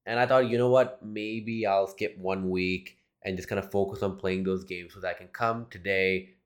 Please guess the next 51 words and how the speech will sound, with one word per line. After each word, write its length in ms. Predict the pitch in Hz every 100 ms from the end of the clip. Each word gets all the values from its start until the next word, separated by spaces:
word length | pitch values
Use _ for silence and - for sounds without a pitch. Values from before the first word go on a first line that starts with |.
| -
talk 160 | 120 -
about 220 | 113 104
those 160 | 101
games, 420 | 95 95 92 92 92 _ _ -
and 120 | 92
hopefully 520 | 127 147 107 95 87
help 420 | 95 95 95 - _
you 140 | 95
decide 640 | 92 - 95 92 87 85 90
whether 260 | 95 90
or 60 | 87
not 340 | 90 90 87
you 80 | 90
want 200 | 92 87
to 60 | 87
check 220 | - 135
out 160 | 165 170
those 160 | 87
games, 320 | - 80 73 _ _ _
especially 440 | 113 - 117 127
if 100 | 117
you 80 | 113
have 160 | 107 95
been 100 | 101
following 480 | 95 95 95 95 92
me 340 | 90 87 - _ _ -
and 140 | 101
you 80 | 107
know 340 | 101 98 101
the 80 | 98
types 320 | 98 95 92
of 160 | 98 95
games 320 | 92 92 90
that 180 | 92 -
I 160 | 113 123
like 420 | 123 117 117 - -
and 340 | 90 90 87 -
kind 160 | 92
of, 80 | 90 - _ -
you 80 |
know, 140 | 80 78
the 160 | 64
way 180 | 85 87
I 80 | 85
describe 480 | 82 - 90 85 85
them 140 | 90
or 120 | 85
my 160 | 82 82
reviews 480 | 80 78 82 92 92
of 160 | 92
them. 280 | 98 101 101